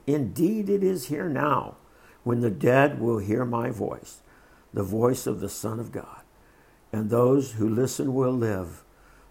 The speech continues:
The Father has life in himself, and he has granted that same life-giving power to his Son. And he has given him authority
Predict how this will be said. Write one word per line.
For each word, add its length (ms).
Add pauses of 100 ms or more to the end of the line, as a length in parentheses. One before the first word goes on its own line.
(100)
The 120
Father 480
has 240
life 380
in 80
himself, 640 (360)
and 120
he 80
has 200
granted 680 (340)
that 280
same 720
life-giving 640
power 540 (340)
to 180
his 180
Son. 380 (1200)
And 120
he 120
has 140
given 340
him 280 (100)
authority 680